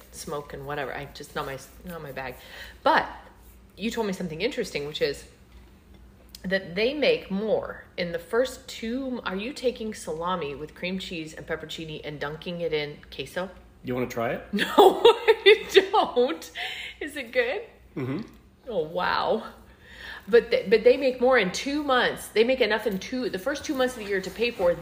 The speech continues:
Speaker 1: the entire year. The entire year. And yet we're looking at doing retribution and shit. But you know what's funny? These are the savviest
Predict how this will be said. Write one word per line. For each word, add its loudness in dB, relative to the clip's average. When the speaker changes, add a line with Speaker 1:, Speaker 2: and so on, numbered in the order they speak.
Speaker 1:
the -2
entire 0
year. 4
The 4
entire 8
year. 6
And 4
yet 8
we're 6
looking 6
at 2
doing 2
retribution 2
and -2
shit. 0
But -4
you 0
know 2
what's 0
funny? 2
These 2
are 0
the -2
savviest 0